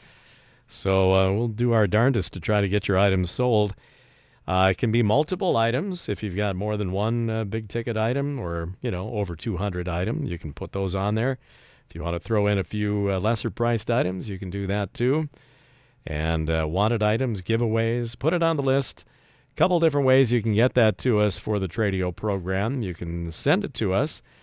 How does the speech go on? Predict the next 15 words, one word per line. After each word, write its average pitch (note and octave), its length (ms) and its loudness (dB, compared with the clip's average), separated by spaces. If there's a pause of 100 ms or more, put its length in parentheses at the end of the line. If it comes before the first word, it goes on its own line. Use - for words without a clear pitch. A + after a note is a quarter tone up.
(360)
at D#2+ 180 -2
Tradio A2+ 560 2
in A#2 80 0
care A2 240 0
of F#2 100 0
K A2 140 2
R G#2 80 4
W E2 300 -2
C, C#3+ 360 -2
Post C3 380 -2
Office G#2 420 0
Box A#2 460 0
two A#2+ 200 -6
six - 300 -6
seven, A#2 380 4